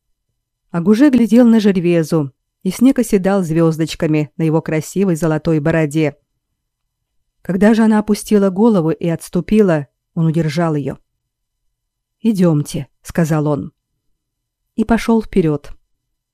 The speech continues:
Жервеза последовала за ним. Бесшумно скользя вдоль стен,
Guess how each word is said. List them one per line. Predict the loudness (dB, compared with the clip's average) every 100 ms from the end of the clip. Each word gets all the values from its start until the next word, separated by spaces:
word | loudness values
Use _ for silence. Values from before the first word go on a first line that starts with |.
| _ _ _ _
Жервеза | -4 2 2 2
последовала | -2 -2 -2 0 0 0
за | 0 0
ним. | 0 0 -4 _ _ _ _ _ _ _ -4
Бесшумно | -2 -2 0 0 0
скользя | 0 -2 0 -2
вдоль | 0 -2 -4
стен, | -4 -2 -2